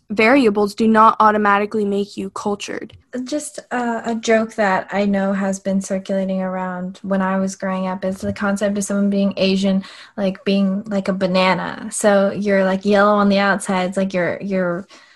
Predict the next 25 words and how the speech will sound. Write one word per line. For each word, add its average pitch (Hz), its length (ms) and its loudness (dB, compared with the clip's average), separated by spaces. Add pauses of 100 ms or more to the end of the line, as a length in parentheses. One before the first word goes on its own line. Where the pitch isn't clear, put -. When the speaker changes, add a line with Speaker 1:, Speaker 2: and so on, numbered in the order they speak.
(300)
Speaker 2:
Asian 226 320 4
on 208 140 6
the 202 100 4
outside, 196 380 2
like, 185 180 -2
your 202 100 -4
physical 220 360 -2
appearance 262 540 0
is 190 380 -6 (440)
Asian, 190 560 0 (280)
but 220 120 2
on 202 120 6
the 196 160 0
inside, 196 720 -2 (280)
you 196 640 0
carry 196 680 -2
almost 196 280 0
like 208 120 -4
a 202 80 0
white 190 280 0
personality 196 720 0
or 190 60 2
a 180 80 0
white 180 240 -2
persona. 208 760 -2